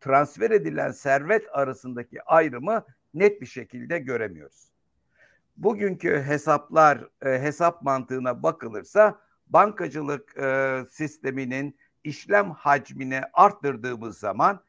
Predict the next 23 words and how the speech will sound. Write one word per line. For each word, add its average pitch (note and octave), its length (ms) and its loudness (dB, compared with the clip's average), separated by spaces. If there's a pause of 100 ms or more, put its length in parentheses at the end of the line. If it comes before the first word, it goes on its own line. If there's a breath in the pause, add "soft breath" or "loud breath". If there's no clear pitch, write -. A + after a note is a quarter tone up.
(100)
yani C3+ 260 0
enflasyon C#3 640 -4
yaradı, C3 360 -8
işlem C#3 400 -6
hacmini B2 440 -8
yarat-, D#3 380 0 (320)
a-, A#2+ 360 4
e, A2+ 80 -6
daha D3+ 180 6
fazla C3 320 -4
işlem B2 280 -12
hacmi A#2 320 -10
yarattığımızda C#3+ 1040 -4 (300 soft breath)
ve A#2+ 160 -2
bankacılık F3 640 0
sistemini C3+ 720 -8 (280)
daha D3 200 6
fazla, C#3 720 0 (220 soft breath)
e, B2+ 340 -2
krediye C3+ 420 -6
aracılık C3+ 680 -4
hizmeti, A#2 720 -10 (280)
e, - 0 -